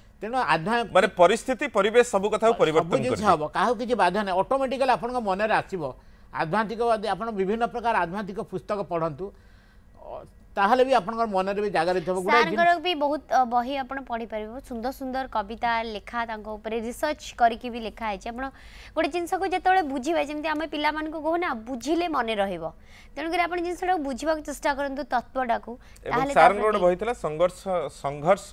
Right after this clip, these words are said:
Speaker 2: ନଥିଲେ, ଏ, କି ମଜା। ତେଣୁ ସଂଘର୍ଷ ବିନା ଲାଇଫରେ ମଜା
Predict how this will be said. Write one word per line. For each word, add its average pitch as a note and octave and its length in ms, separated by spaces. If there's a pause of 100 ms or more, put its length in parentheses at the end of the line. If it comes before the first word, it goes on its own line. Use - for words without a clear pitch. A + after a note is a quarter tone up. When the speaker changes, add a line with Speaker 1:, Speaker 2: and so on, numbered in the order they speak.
Speaker 2:
ନଥିଲେ, E3 440 (600)
ଏ, - 80 (280)
କି A3+ 180
ମଜା। G2+ 320 (260)
ତେଣୁ D3+ 160
ସଂଘର୍ଷ D#3+ 560
ବିନା G#3+ 160
ଲାଇଫରେ G3+ 320
ମଜା C#3 240